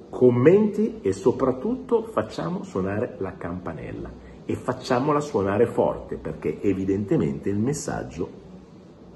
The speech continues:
stenta ad arrivare nelle case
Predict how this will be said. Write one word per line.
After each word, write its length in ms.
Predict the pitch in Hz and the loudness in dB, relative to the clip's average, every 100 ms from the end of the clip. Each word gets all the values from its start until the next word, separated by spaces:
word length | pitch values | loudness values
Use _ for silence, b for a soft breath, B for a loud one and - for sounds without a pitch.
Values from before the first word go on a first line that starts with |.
| - - - | -20 -20 -14
stenta 840 | - - - 156 160 160 175 - | -10 -2 6 6 6 4 4 2
ad 180 | 107 104 | 0 2
arrivare 680 | 101 113 104 73 73 - | 2 4 2 0 -2 -4
nelle 340 | - 98 95 95 | -2 -2 0 -2
case 420 | - - - 69 | -4 -10 -10 -10